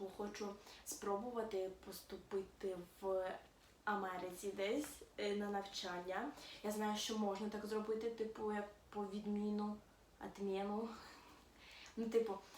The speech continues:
я їду в Америку, а хто, хто в Америці, їде в Польщу, хто хоче вчитись тут. Або спробувати, типу, якось так, я не пам'ятаю, як вона називається, правильно?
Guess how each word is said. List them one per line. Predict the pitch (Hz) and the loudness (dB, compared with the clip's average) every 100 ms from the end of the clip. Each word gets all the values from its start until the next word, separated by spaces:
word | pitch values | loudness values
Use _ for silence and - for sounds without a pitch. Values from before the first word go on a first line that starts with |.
| - - | -18 -6
я | - 240 | 4 6
їду | 226 214 214 | 6 4 2
в | 196 | 2
Америку, | 208 208 220 262 349 370 - | 4 6 6 4 2 2 2
а | 214 | -2
хто, | - 226 | -2 -2
хто | 220 - | -2 0
в | 202 | 0
Америці, | 208 214 294 302 - | 2 4 2 0 -4
їде | 202 220 220 | -2 0 0
в | 220 | -2
Польщу, | - 185 180 180 | -2 -2 -2 -6
хто | - 196 | -6 -4
хоче | 196 185 | -2 -2
вчитись | 175 - 175 - - | -6 -6 -8 -8 -8
тут. | 175 175 - - - | -6 -8 -10 -14 -12
Або | 185 202 | -2 -2
спробувати, | - 214 202 190 180 180 190 | 0 0 0 0 0 0 -2
типу, | 190 - - | -6 -6 0
якось | 208 202 - | 2 2 -2
так, | 208 208 | -4 -2
я | |
не | 226 | -2
пам'ятаю, | 220 214 | 0 -2
як | - | 0
вона | 208 190 | -2 -2
називається, | 180 190 185 - | -2 -2 -2 -4
правильно? | - 208 330 | -6 -4 -2